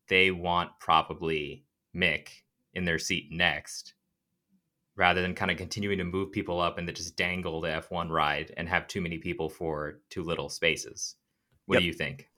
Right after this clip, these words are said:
Speaker 2: I think that's fair. I mean, it's better. It's one of the few driver academies that we have a sense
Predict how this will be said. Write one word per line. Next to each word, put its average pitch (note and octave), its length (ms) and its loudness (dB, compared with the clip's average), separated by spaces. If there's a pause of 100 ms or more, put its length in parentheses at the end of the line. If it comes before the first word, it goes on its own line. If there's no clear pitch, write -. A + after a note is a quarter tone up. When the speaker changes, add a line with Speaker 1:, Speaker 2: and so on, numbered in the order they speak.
(340)
Speaker 2:
I B2+ 80 -2
think D#3 160 -6
that's A#2+ 200 2
fair. F#2+ 300 4 (640)
I - 20 -4
mean, F#2+ 140 0
it's F2+ 100 -2
better. F#2 600 4 (1700)
It's - 120 -12
one G#2 160 2
of G#2 60 2
the G2 100 6
few F#2 640 2
driver F2 380 0
academies E2 540 0
that D2+ 180 -2
we D#2+ 120 -2
have D#2+ 280 -2 (480)
a E2+ 40 -8
sense - 680 -2